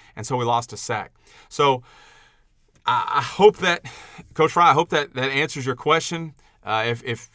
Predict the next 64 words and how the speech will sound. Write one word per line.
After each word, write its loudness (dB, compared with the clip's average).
if -10
you -2
have 2
questions, -2
you -16
know, -4
I 0
know 0
you, -4
I -2
know 0
you're -2
not 0
bashful -2
about 2
hitting -6
people -4
up -2
on -2
Twitter 0
and -2
about -6
putting -4
stuff -6
out -2
there -4
on -4
Twitter. -4
So -6
I 4
hope 0
that 2
answers -4
the -10
question, -2
but -4
I 6
would 2
go 4
back, 2
if -10
I 6
could -8
boil 2
it -2
down, 0
it -8
goes -2
back 0
to 0
alignment 0
and, -4
and -8
your -6
keys -8
and, -6
and -6
what -4
you're 0
attacking -4
and -8
how 0
you -2
attack. -4